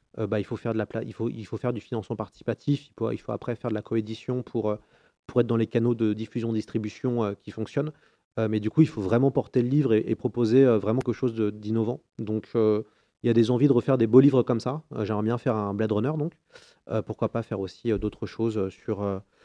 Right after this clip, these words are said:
sur Jules Verne, sur Asimov. Euh, je pense qu'il y a des gros auteurs de, de S F ou des gros auteurs de genre qui n'ont pas eu vraiment une belle analyse d'œuvre qui mérite, mais aussi, euh,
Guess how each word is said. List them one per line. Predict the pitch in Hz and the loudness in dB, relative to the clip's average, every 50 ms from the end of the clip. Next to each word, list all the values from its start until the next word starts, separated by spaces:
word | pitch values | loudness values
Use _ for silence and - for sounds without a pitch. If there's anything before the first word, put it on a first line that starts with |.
| - _ _ _ _ | -20 _ _ _ _
sur | - - - 110 107 | -18 -10 -6 -4 -2
Jules | 98 110 107 101 | 0 0 0 2
Verne, | 110 113 117 120 | 2 2 0 0
sur | - - 110 | -4 -4 -4
Asimov. | 107 107 98 98 110 110 117 120 123 - - | -2 -2 -2 -2 0 2 2 2 0 -2 -4
Euh, | 110 101 | -6 -6
je | - - | -6 -8
pense | - 120 | -12 -10
qu'il | - - | -6 -6
y | 113 | -4
a | |
des | 107 107 | -4 -2
gros | 107 113 139 143 | 2 2 4 4
auteurs | 156 143 - 160 151 | 4 4 4 4 4
de, | 147 131 127 127 | 4 4 2 2
de | 131 123 123 123 | 2 4 4 6
S | 123 120 - - | 4 4 4 2
F | 156 151 - | 0 2 0
ou | - | 0
des | 123 117 | 0 2
gros | 113 127 127 | 2 4 4
auteurs | 139 - 147 139 | 4 4 4 4
de | 131 131 | 4 4
genre | 123 147 151 | 4 2 0
qui | - - 127 | -2 -6 -8
n'ont | 113 | -6
pas | 107 - 127 | -2 0 2
eu | 131 143 | 2 2
vraiment | 131 131 127 120 123 131 131 | 2 0 -2 -2 -2 -2 -2
une | 123 113 110 | -2 -2 0
belle | 107 127 127 | 0 0 0
analyse | 131 127 120 117 120 120 117 113 | 0 -2 -2 -2 -2 -2 -2 -2
d'œuvre | 120 123 123 - | -2 -4 -4 -6
qui | _ - | _ -8
mérite, | 120 113 107 107 127 - - _ _ _ _ _ _ _ _ _ | -4 -4 -2 -2 -2 -4 -4 _ _ _ _ _ _ _ _ _
mais | - 113 | -6 -4
aussi, | 113 104 - - 127 127 127 123 120 | -4 -4 -4 -4 -4 -2 0 0 0
euh, | 117 127 127 | 0 -2 -4